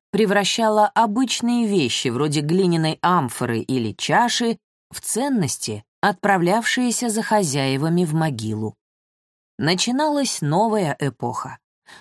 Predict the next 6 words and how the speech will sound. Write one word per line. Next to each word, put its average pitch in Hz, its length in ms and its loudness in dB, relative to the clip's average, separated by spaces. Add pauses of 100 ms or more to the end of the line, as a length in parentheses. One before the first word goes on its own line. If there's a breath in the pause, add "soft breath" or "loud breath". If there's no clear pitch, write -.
(100)
Алфавит 180 680 0
вытащил 151 560 -2
письмо 170 640 0
из 165 220 0
дворцовых 127 680 -2
кладовых 123 800 -2